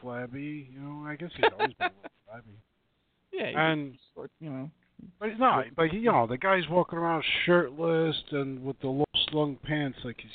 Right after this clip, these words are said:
Speaker 1: God's gift to women. Come on, you know.
Speaker 2: <laughs>
Speaker 1: And, and, and, and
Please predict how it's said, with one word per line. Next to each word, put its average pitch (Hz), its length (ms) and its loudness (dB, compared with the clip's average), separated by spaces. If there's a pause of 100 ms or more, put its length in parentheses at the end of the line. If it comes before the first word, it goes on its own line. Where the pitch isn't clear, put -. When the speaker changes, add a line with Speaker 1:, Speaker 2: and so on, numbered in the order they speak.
Speaker 1:
God's 127 280 2
gift - 260 -4
to 123 60 -12
women. 127 340 0
Come 156 160 -2
on, 90 260 -2
you 104 120 -14
know. 123 220 -2
Speaker 2:
<laughs> - 1000 -4
Speaker 1:
And, 147 160 -4 (760)
and, 151 200 2
and, 143 300 -4 (300)
and 139 300 -2